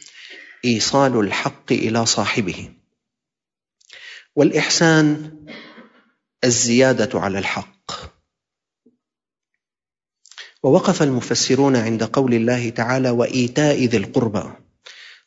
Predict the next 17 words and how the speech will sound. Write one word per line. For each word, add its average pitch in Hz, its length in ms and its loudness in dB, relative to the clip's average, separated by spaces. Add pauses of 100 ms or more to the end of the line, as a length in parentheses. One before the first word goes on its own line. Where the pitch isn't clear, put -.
قالوا: 156 380 2
أليس 170 340 0
إيتاء 123 580 -2
ذي 110 140 -4
القربى، 104 560 -6 (280)
أليست 135 360 -2
صلة 120 460 0
الرحم 110 440 -6 (640)
أليس 156 340 2
الإحسان 135 580 0
إلى 110 180 -2
الأقارب 107 600 -2
هي 107 220 -2
جزء 139 400 2
من 104 220 -4
العدل 104 380 -6
والإحسان؟ 98 580 -6